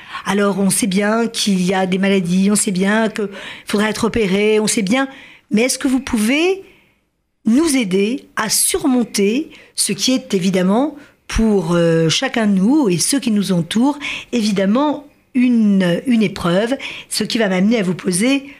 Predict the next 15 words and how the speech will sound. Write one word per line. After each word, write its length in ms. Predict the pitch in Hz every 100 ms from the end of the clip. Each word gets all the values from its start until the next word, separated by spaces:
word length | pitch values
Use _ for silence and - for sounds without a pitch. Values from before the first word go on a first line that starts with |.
| _
comme 160 | - 185
je 80 | 208
le 80 | 202
fais 140 | 247
à 20 |
l'accoutumée, 500 | 185 - - 190 226
quatre 400 | 220 - 226 -
questions. 460 | - 165 - 185 170 - - -
La 140 | 233 294
première 800 | - 320 311 403 466 453 370 220
concernera 600 | 262 254 262 240 240 359 403 -
la 160 | 214
peur 480 | 214 - 381 415 330
de 100 | 175
l'anesthésie. 1000 | 175 233 240 220 - 202 170 165 180 -